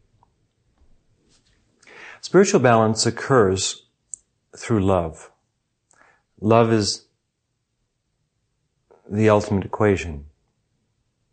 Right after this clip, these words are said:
There are different types of love, however, and not all of them are particularly harmonious. When most people love, there's a great deal of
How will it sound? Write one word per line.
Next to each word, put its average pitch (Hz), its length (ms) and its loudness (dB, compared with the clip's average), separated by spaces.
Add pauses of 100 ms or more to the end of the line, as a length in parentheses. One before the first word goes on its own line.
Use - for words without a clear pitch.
(960)
There 127 200 4
are 123 40 6
different 143 320 0
types 123 300 -2
of 95 120 -2
love, 120 220 2
however, 87 460 -2
and 95 100 -2
not 101 160 2
all 104 180 2
of 98 60 -2
them 87 180 -4
are 87 80 -4
particularly 90 840 -6
harmonious. 98 840 -4 (2750)
When 113 240 2
most 120 240 2
people 117 360 0
love, 90 480 0 (2750)
there's 104 160 -2
a 107 40 0
great 117 280 2
deal 117 200 2
of 95 120 -2